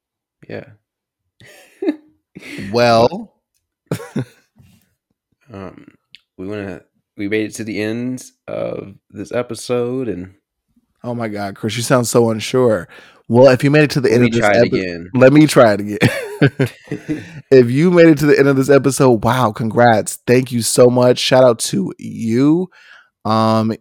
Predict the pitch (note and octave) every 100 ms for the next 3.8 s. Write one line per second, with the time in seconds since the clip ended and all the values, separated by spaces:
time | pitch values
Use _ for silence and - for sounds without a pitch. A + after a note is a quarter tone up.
0 | - A#2+ A#2+ A2+ G#2+ G2+ G2 - - -
1 | G#2 G#2+ G#2 G#2+ F#2 A2 G#2 G#2 G#2 G#2
2 | A2 A2 A2 G2+ A2+ B2+ C3+ C3 B2 B2
3 | B2+ A#2+ C3 B2+ B2+ C3 G#2